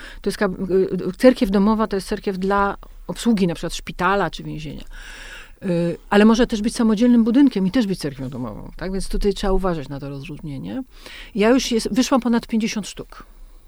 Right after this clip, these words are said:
Y, i jeszcze nie jestem pewna, że doliczyłam się wszystkich, ale co najmniej pięćdziesiąt cerkwi istniało w Warszawie, a jako budynki samodzielne, takie w przestrzeni czytelne,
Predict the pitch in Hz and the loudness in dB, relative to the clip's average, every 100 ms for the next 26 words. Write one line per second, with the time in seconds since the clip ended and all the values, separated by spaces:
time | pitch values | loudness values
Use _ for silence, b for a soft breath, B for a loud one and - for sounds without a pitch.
0 | b - - B B B B B B - | b -20 -20 B B B B B B 0
1 | 185 - 220 226 - 247 220 240 - 233 | 0 6 6 6 6 6 8 6 4 2
2 | 226 220 214 202 185 185 - 190 175 180 | 2 0 0 0 -2 -4 -6 -6 -6 -8
3 | - - - - - 175 175 202 214 226 | -10 -12 -14 -16 -12 -10 -6 -2 0 2
4 | 226 208 196 214 196 208 - - 190 196 | 2 2 -2 -2 -2 -4 -6 -6 -4 -4
5 | - - 180 - 190 185 175 170 160 - | -6 -8 -8 -8 -4 -2 -2 -4 -8 -6
6 | 185 220 254 B B B 208 220 247 196 | -4 -4 -6 B B B 0 2 4 4
7 | 190 254 269 247 - 208 202 220 220 202 | 6 6 6 2 0 0 4 4 4 2
8 | 196 190 202 - 220 - - 240 214 202 | -4 -4 -6 -4 -4 -4 0 2 2 0
9 | - - 220 214 214 233 | -6 0 2 4 6 4